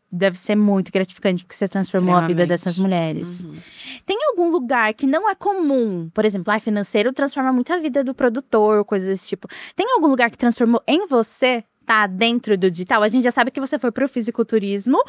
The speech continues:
Speaker 1: pelo digital, porque você queria viver na
Speaker 2: Uhum.
Speaker 1: pele o que as, as suas mulheres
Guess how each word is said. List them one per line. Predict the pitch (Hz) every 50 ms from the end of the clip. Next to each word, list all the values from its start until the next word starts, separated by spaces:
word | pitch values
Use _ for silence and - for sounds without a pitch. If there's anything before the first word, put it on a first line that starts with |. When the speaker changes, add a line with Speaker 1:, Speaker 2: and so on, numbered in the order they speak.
| - - - - - _
Speaker 1:
pelo | - 247 247 262 277
digital, | 247 226 214 254 320 - - 339 311
porque | 311 -
você | - -
queria | - - - 294 294
viver | 226 294 392 440 311 233 220 240 254 226 233 262 359 453
na | 403 277 285 233
Speaker 2:
Uhum. | 233 202 -
Speaker 1:
pele | 339 269 247 247 254 285 320
o | 330 - _
que | - 320 330 339
as, | 330 330 339 330 - - - - - - -
as | - 247 262
suas | - 302 294 277 262 247
mulheres | 277 294 277 254 233 226 226 240 254 285 285